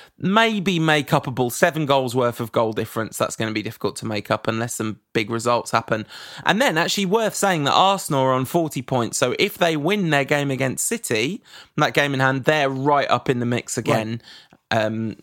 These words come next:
Speaker 1: so on the same number of points as Wolves and Sheffield United. So the top nine, uh,
Speaker 2: It's tight.
Speaker 1: well,
Speaker 2: Apart from
Speaker 1: from
Speaker 2: Liverpool, it's tight.
Speaker 1: Yeah,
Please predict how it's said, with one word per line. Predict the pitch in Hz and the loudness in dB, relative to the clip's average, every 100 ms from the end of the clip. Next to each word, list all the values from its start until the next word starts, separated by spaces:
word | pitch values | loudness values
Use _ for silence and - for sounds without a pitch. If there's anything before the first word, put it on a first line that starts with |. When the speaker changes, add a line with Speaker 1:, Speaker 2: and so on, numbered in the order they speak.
| - - | -20 -12
Speaker 1:
so | - 110 117 113 - | -2 0 0 -4 -6
on | 113 | -6
the | 113 | -4
same | - 113 | -4 -2
number | 117 113 | -2 -4
of | 110 | -4
points | 113 82 117 | -4 -2 -4
as | 117 | -2
Wolves | 123 123 113 | 0 0 -2
and | 117 | -2
Sheffield | 113 135 151 | 0 0 0
United. | 185 185 131 | 2 2 0
So | 175 | 0
the | 156 | -2
top | - 170 - | 0 0 0
nine, | 156 180 190 170 127 123 160 - - - - - | 2 4 4 2 2 0 0 -4 -14 -20 -20 -2
uh, | 123 127 131 131 135 | 2 2 4 2 2
Speaker 2:
It's | 127 143 | -2 -2
tight. | - 147 | 2 4
Speaker 1:
well, | 151 107 - | 4 2 -4
Speaker 2:
Apart | 123 160 139 | 0 2 2
from | 123 | 0
Speaker 1:
from | 110 175 165 | 2 2 2
Speaker 2:
Liverpool, | 151 143 110 101 120 | 2 0 -2 -4 -2
it's | 123 - | -4 -4
tight. | - 131 202 | -8 -8 -2
Speaker 1:
Yeah, | 165 160 131 131 | 2 2 2 0